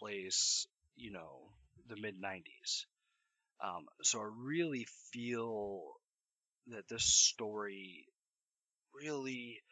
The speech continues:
changes as time goes on, right? And, and I think that that's incredibly important.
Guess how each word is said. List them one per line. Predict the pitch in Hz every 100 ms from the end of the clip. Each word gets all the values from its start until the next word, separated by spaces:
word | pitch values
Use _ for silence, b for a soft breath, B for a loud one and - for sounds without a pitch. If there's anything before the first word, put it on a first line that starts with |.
| b b b b _ _ _ _ - -
changes | - 131 131 123 110
as | - 101 -
time | - - 117 107 107 104
goes | 95 92
on, | 90 76 - - _ _ _ _ _ -
right? | 101 92 95 92 _ _ b b
And, | - 107 95 _ -
and | 131
I |
think | 151 233
that | 208 -
that's | 180 -
incredibly | 151 165 147 123
important. | 107 90 - 139 -